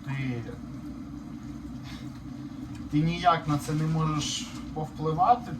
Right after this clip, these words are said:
ти ні в якому положенні, щоб щось десь, е, глобально, масштабно змінити. Да, ми що ми? Ми кидаємо донати, ми підтримуємо військових,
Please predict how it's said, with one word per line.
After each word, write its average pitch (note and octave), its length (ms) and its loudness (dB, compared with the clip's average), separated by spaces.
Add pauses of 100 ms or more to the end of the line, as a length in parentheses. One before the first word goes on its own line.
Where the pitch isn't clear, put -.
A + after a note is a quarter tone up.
ти C#3 420 2
ні C#3 160 4
в C#3 40 2
якому C#3 500 6
положенні, C#3 760 -2
щоб B2 260 -4
щось C#3+ 340 -2
десь, B2 440 0 (180)
е, A#2 180 0 (1500)
глобально, B2 580 2
масштабно - 560 -4 (540)
змінити. B2+ 680 2 (1500)
Да, A#3+ 240 6
ми D#3+ 260 4 (120)
що - 160 -2
ми? A#2+ 160 0 (100)
Ми D3+ 120 0
кидаємо A#3 520 6
донати, C#3 640 2 (420)
ми A#2+ 280 4 (1120)
підтримуємо C#3+ 840 4
військових, C#3 680 2